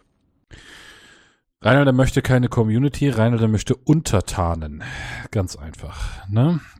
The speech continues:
Aber er wär gerne so der König oder halt der Diktator in irgendeiner Weise, der da befiehlt und die Leute machen. Das möchte er.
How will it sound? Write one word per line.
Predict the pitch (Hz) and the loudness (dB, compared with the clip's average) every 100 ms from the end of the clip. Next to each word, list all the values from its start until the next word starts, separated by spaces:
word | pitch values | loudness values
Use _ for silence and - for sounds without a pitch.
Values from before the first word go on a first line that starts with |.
| _ | _
Aber | 117 117 | 0 2
er | 107 | 2
wär | 120 131 | 4 4
gerne | 123 120 | 4 2
so | 107 110 110 | 2 2 2
der | 110 101 | 4 0
König | - 139 196 190 170 - - | 2 4 4 2 -2 -6 -2
oder | 120 123 113 113 104 | 2 4 6 6 4
halt | 104 104 101 101 | 4 6 4 4
der | 110 92 | 0 0
Diktator | 95 - 120 139 151 143 156 | -2 0 2 2 2 2 2
in | 127 | 0
irgendeiner | 123 127 135 117 101 | 0 0 2 2 2
Weise, | 107 120 117 107 _ - - - - - _ _ | 2 2 0 -2 _ -20 -20 -20 -20 -20 _ _
der | 104 | 0
da | 101 | 2
befiehlt | 92 92 - 143 175 214 214 | 0 -2 -2 0 2 2 0
und | - 135 | 0 0
die | 123 | 2
Leute | 107 110 - | 4 4 4
machen. | 90 85 - 76 71 _ _ _ _ _ _ | 2 0 0 -8 -14 _ _ _ _ _ _
Das | - 104 - - | 2 2 0 -6
möchte | 82 76 80 | -6 -8 -12
er. | 76 71 | -12 -14